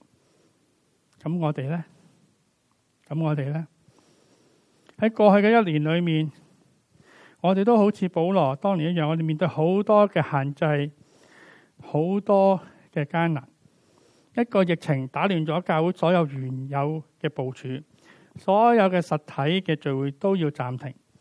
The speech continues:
弟兄姊妹交往，同工之間，同弟兄姊妹嘅牧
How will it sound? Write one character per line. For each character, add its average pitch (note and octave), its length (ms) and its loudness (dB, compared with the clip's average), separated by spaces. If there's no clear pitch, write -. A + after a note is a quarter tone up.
弟 F3 120 4
兄 A3+ 220 4
姊 G#3+ 180 0
妹 E3+ 200 2
交 G#3 340 4
往， D3+ 480 0
同 C#3+ 260 -4
工 G#3+ 200 -2
之 G#3+ 180 -2
間， G3+ 300 4
同 C#3 160 -6
弟 D#3 140 0
兄 F#3+ 100 0
姊 F#3 100 -4
妹 F3 100 -2
嘅 E3 140 -4
牧 D#3+ 120 0